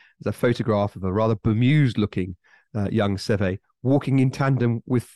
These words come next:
Flitcroft. <laughs> Um, as I say, we'll try and put that on the Hidden History Happy Hour website if we can track it down and, uh, it's okay by copyright. And, um, many of, fine strokes were played, uh, many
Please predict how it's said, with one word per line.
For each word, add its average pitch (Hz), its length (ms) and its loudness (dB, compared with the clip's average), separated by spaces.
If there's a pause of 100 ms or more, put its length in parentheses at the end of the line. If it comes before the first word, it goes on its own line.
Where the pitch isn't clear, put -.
Flitcroft. - 480 -4 (100)
<laughs> - 0 - (340)
Um, 110 440 0
as 117 140 -2
I 117 40 -4
say, 110 180 -2
we'll 101 100 0
try 117 140 -2
and 110 80 -6
put 117 120 -4
that 113 140 0
on 98 100 -4
the 98 100 -4
Hidden 104 200 -4
History 98 500 -4
Happy 101 240 -4
Hour 92 240 -6
website - 500 -6
if 120 100 -10
we 104 80 -8
can 101 100 -6
track 101 200 -6
it - 100 -10
down 92 260 -4
and, 87 240 -8
uh, 92 120 -4
it's - 220 -8
okay 92 280 -6
by 95 120 -8
copyright. - 380 -10 (800)
And, 123 560 0
um, 113 440 0 (300)
many 143 240 2
of, 135 100 -2 (200)
fine 135 200 0
strokes 147 320 -2
were 147 60 -4
played, 117 420 0
uh, 110 360 -4
many 113 340 -4